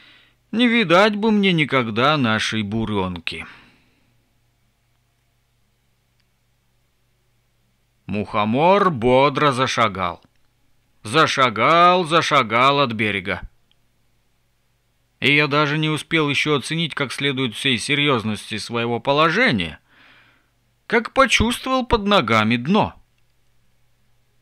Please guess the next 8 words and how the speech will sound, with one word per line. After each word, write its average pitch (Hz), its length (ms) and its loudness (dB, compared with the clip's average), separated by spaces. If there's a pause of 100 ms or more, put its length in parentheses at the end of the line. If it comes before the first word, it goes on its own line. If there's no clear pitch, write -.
(600)
Не 190 260 0
останавливаясь, 180 1160 -2 (680)
сворачивая 143 720 0
на 123 100 0
ходу 127 280 -2
веревку 117 480 -4
в - 80 -20
кольца, 165 520 -4